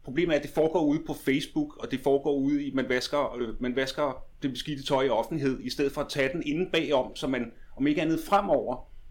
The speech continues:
eller, øh, hvad hedder det, udadtil, fremstår lidt mere som en enhed, sådan så det er tegneseriebranchen. Det er ikke små kolonner,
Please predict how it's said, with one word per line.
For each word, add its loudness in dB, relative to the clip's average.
eller, 4
øh, 4
hvad -2
hedder 0
det, 0
udadtil, 2
fremstår 0
lidt 0
mere 2
som -2
en 0
enhed, 0
sådan -2
så -10
det -2
er 2
tegneseriebranchen. -2
Det 0
er 4
ikke 2
små -2
kolonner, 0